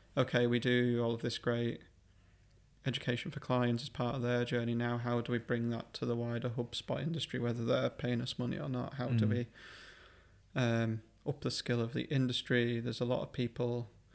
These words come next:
Speaker 1: when we did this, out there on furlough who perhaps were getting a little bit stagnant. Um, there's a lot of people out there who are one-man bands or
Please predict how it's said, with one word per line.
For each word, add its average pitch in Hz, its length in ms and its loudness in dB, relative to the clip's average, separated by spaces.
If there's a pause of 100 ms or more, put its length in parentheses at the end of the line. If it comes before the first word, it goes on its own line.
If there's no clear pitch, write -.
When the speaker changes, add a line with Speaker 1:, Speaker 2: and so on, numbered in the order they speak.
(300)
Speaker 1:
when 180 120 0
we 170 60 2
did - 220 0
this, 123 200 0
out 120 200 0
there 117 220 2
on 113 120 -2
furlough 127 840 4
who 117 260 2 (260)
perhaps 120 420 -4
were 135 80 -2
getting 123 200 -2
a 120 60 0
little 120 200 0
bit - 220 -6
stagnant. 123 840 -2 (560)
Um, 113 420 0
there's 117 120 0
a 120 40 0
lot 123 80 4
of 131 80 -6
people 117 600 0
out 123 220 0
there 120 220 2
who 120 220 0
are 120 320 0 (480)
one-man 120 500 2
bands 131 500 2
or 117 300 -2